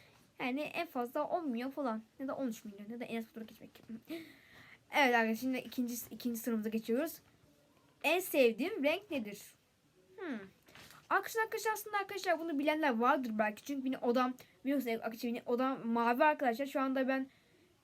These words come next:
köyümdeyim arkadaşlar. Şu anda biliyorsunuz çiftlik koyu. Daha, daha önce arkadaşlar vlog tanıtmasını yapmıştım. Oradayım arkadaşlar, buradayım.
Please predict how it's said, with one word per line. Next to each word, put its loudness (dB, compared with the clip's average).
köyümdeyim 2
arkadaşlar. 0
Şu -2
anda 0
biliyorsunuz 0
çiftlik -6
koyu. 0
Daha, 0
daha -2
önce -2
arkadaşlar -4
vlog -2
tanıtmasını -4
yapmıştım. -4
Oradayım 2
arkadaşlar, -4
buradayım. -2